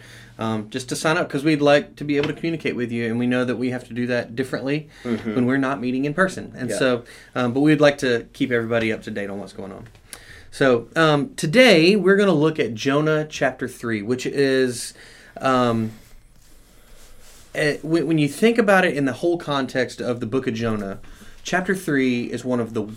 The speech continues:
Speaker 1: weirdest chapters of Scripture, potentially, um, just after chapter four,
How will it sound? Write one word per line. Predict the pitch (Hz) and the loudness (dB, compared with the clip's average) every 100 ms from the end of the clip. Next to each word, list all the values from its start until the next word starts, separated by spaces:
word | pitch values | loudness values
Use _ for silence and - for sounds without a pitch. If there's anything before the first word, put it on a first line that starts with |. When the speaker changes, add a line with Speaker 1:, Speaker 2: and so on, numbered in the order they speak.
| - | -4
Speaker 1:
weirdest | 127 143 156 - | -2 0 -2 -4
chapters | - 131 120 127 110 | 0 0 0 -4 -6
of | - | -8
Scripture, | - 110 - 104 101 - - | -6 -6 -6 -8 -8 -10 -16
potentially, | - 113 113 110 110 107 104 - - - - | -10 -6 -6 -4 -4 -4 -8 -16 -20 -20 -8
um, | 117 113 110 110 - 117 | -4 0 -2 -4 -10 -2
just | 123 151 151 - | 4 4 2 2
after | 131 127 131 | 2 2 -2
chapter | - 123 - 110 | -2 -2 -2 -8
four, | - 107 - | -6 -8 -8